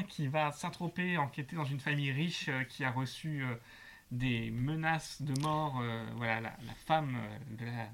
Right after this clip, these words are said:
famille a reçu des menaces de mort, et alors qu'ils reçoivent tous leurs amis de la jet set. Et donc voilà, il doit trouver qui c'est, et donc, é-, évidemment, c'est un détective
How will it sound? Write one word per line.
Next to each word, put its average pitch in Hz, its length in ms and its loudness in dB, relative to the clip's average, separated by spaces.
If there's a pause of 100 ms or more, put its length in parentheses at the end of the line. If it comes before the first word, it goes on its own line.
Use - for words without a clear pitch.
(120)
famille 131 380 -2
a 117 60 -4
reçu 120 260 -6
des 123 80 0
menaces 123 300 0
de 123 80 2
mort, 143 320 2
et 113 80 4
alors 113 160 -2
qu'ils 123 160 -6
reçoivent 120 420 -6
tous 202 160 -4
leurs 143 300 2
amis 143 220 0
de 139 80 -2
la 120 140 0
jet 131 200 -4 (100)
set. - 400 -2 (640)
Et 123 100 0
donc 131 160 0
voilà, 113 180 0
il 120 80 2
doit 120 140 0
trouver 135 380 -2
qui - 160 -8
c'est, 156 420 2
et 131 80 2
donc, 131 240 -2
é-, 127 160 2 (160)
évidemment, 120 500 0
c'est 135 220 -4
un 123 80 2
détective 120 800 -2